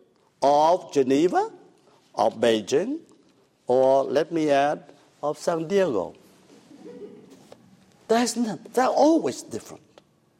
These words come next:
Each of these local incarnations of Christianity embodies in its own unique way something of Christianity. And all of these forms, all the incarnations make up world Christianity.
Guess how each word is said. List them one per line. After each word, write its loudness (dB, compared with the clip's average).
Each 0
of 0
these 4
local 4
incarnations 2
of -20
Christianity 2
embodies 2
in -2
its -4
own 4
unique 0
way 0
something 0
of -2
Christianity. -4
And 0
all 4
of 0
these 2
forms, 4
all 4
the 0
incarnations 0
make 2
up -2
world 2
Christianity. -8